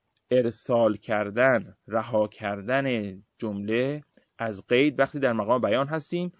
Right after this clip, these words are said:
مقدمات حکمت براش میاریم. درسته؟ حالا این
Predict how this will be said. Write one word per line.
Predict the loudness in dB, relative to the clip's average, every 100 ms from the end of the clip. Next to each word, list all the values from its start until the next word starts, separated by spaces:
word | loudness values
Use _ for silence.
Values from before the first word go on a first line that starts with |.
| -6
مقدمات | 2 2 4 0 -2
حکمت | -4 -2
براش | -2 -4 -6
میاریم. | -10 -10 -10 -4
درسته؟ | -4 -4 -8 -8 -16 _ _ -20 -4
حالا | 6 8 6 2 _ _ _ _
این | -2 0 0 -2